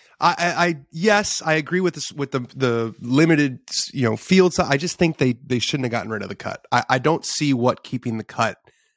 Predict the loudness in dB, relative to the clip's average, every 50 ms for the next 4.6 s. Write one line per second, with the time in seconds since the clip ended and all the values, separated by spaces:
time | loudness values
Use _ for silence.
0 | _ _ _ _ 0 2 2 2 2 0 -4 -6 -2 0 0 0 0 -2 -4 -6
1 | -8 -8 -8 -8 -10 -10 -10 -12 -14 -12 -6 -2 -2 0 2 2 2 0 0 -4
2 | -10 -10 -8 -6 -6 -4 -4 -4 -4 -4 -4 0 0 0 0 0 -2 0 0 0
3 | 0 -2 -8 -12 -14 -10 -6 -4 -4 -2 0 2 2 2 2 0 0 -2 -4 -8
4 | -8 -6 -4 -2 -2 -4 -6 -10 -12 -14 -14 -14